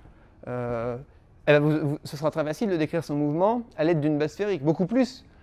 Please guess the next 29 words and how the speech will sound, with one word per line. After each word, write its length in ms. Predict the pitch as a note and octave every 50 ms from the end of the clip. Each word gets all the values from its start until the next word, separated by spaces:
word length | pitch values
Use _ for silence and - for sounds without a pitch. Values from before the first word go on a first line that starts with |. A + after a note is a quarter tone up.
| - - -
qu'avec 300 | F3+ E3+ F3 G#3+ G#3 G3+
un 80 | E3+
repère 320 | D#3 D3+ D3+ D#3 F#3+ F3 -
cartésien. 420 | E3+ D3+ - F3 F3 F3 A#3 G3+
Imaginez 360 | D3+ D3+ D3+ D3 D#3 G3+ G#3
si 100 | - -
vous 100 | D3+ D3
devez 220 | C#3+ D3+ C3+ D3+ C#3+
décrire 400 | C3 D3 C#3 - - G3+ F3+ D3+
le 100 | C3+ C3
mouvement 300 | C#3 C#3+ C#3+ D3+ D#3 D3
d'un 160 | C#3 C3 C3+
avion 320 | C#3+ C3+ C#3 F#3 A3 A#3 - - - _ _ - -
à 120 | B2+ C3
l'aide 140 | C#3+ D#3 D3
d'un 120 | C#3 C#3
repère 300 | C3+ C#3 C#3+ C#3 D#3+ -
cartésien 500 | - D#3 C#3+ - C#3+ C3+ C#3 F3 G#3+ A3 - - - - _
sur 260 | - - D3+ D3 D3
une 100 | D3 C#3+
surface, 440 | - - D3 - - F#3+ F#3 D#3+ - D3+
euh, 540 | C3+ C3 C3 B2+ B2+ B2+ B2+ B2+ B2+ B2+
sur 120 | B2 - C3
une 80 | A#2+
surface 260 | - C3 A#2+ C3+ B2+ -
sphérique. 320 | - F#3 G3 D#3+ - - -
C'est 140 | - - -
très 140 | - E3
compliqué, 340 | C#3 C3 B2 F3+ D3+ C#3 -